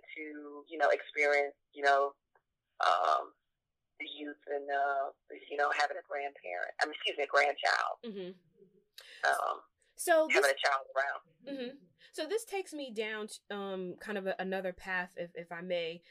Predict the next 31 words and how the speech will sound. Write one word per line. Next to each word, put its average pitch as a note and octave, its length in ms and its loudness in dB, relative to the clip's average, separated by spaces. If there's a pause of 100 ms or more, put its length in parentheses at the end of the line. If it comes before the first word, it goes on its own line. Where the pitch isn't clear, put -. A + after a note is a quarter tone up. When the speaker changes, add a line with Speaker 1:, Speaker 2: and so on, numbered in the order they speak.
(160)
Speaker 2:
So A3 260 -2
you A3 380 -8
mentioned A#3+ 460 -4
earlier G3 420 -2
about, F3+ 280 -2
like, E3+ 220 -6 (260)
you G3+ 180 -8
realize, G3+ 360 -2
like, F3+ 140 -10
to F#3 220 -8
have B3 360 2
this F3+ 180 -4
child, F3 440 -4
even G#3+ 200 -10
if G3+ 140 -8
you G3+ 140 -12
remotely F3+ 400 -8
thought F3 220 -8
about E3 220 -8
it - 100 -10
for D#3 120 -8
a E3 40 -16
second, G3 420 -6 (300)
it G#3 140 8
would F#3 140 0
be G3 160 -6
this F#3 240 -6
attachment F#3 600 -8
to F#3+ 100 -12
this F3 300 -12 (120)
person. - 640 -10